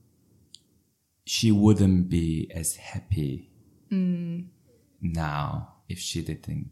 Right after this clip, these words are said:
Speaker 1: she didn't get divorced, you know?
Speaker 2: Yeah.
Speaker 1: Like, you know, yeah, like, you don't wanna be with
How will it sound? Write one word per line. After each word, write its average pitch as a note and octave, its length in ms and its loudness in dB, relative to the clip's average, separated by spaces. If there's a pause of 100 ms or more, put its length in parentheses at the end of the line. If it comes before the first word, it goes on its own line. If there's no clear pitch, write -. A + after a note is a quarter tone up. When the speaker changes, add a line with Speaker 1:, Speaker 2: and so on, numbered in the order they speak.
Speaker 1:
she - 160 -14
didn't D#2+ 280 -2
get - 180 -10
divorced, - 400 -12
you D#2 80 -2
know? - 220 -2 (280)
Speaker 2:
Yeah. G#3 480 -2
Speaker 1:
Like, F3+ 140 4
you G#2+ 100 6
know, G2+ 200 0
yeah, F#2 580 -4
like, F2 360 -8 (100)
you G2+ 120 -2
don't A#2 140 6
wanna A2+ 200 4
be E2 200 -2
with D2+ 200 -2